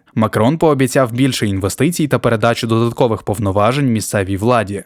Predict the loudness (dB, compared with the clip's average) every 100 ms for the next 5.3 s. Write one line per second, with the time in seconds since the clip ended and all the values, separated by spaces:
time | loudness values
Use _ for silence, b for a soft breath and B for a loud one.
0 | _ -2 2 2 2 2 2 2 2 2
1 | 2 0 0 2 2 4 2 0 0 0
2 | 0 0 0 0 0 0 2 2 0 -2
3 | -4 -2 -2 0 0 0 0 0 2 2
4 | 0 0 -2 -2 0 0 0 0 0 2
5 | 0 -4 -10